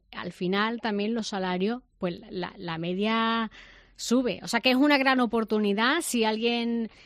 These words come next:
eh, nos está escuchando y lleva ahí un tiempo que no sabe qué hacer, que no está contento, que es que mi trabajo, ¿qué tal?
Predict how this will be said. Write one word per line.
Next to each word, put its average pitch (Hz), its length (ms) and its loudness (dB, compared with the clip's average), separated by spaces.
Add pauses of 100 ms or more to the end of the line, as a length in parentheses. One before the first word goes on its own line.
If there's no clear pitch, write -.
(300)
eh, 226 440 0
nos 226 120 -6
está 226 180 -8
escuchando 240 560 -4
y 220 140 -2
lleva 233 180 0
ahí 233 160 -2
un 233 120 2
tiempo 226 280 -2
que 233 80 -4
no 240 80 -2
sabe 233 260 -2
qué 220 60 -8
hacer, 220 300 -2
que 240 80 -2
no 240 80 -2
está 233 180 -4
contento, 220 480 -4
que 240 80 -6
es 220 60 -10
que 247 100 -6
mi 233 140 -4
trabajo, 214 340 -4
¿qué 208 100 -2
tal? 247 220 -2